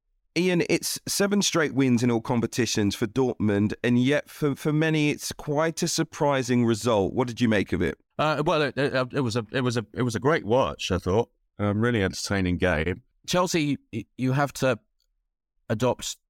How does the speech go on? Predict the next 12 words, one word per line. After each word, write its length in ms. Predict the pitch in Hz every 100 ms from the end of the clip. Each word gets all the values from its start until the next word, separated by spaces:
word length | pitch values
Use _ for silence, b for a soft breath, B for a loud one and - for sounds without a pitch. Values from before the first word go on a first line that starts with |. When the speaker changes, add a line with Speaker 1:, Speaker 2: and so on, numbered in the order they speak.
| -
Speaker 2:
different 300 | 117 123 120
criteria 580 | 120 117 - 135 107 82
now, 220 | 76 80
don't 200 | 101 98
you? 140 | 80
Because, 500 | 80 92 - 98 - - _ _ _ -
you 100 | 117
know, 80 | 113
every 300 | 127 117 120
sign 340 | - 120 117 - _
of 240 | 110 104 -
progress 580 | - 110 82 80 82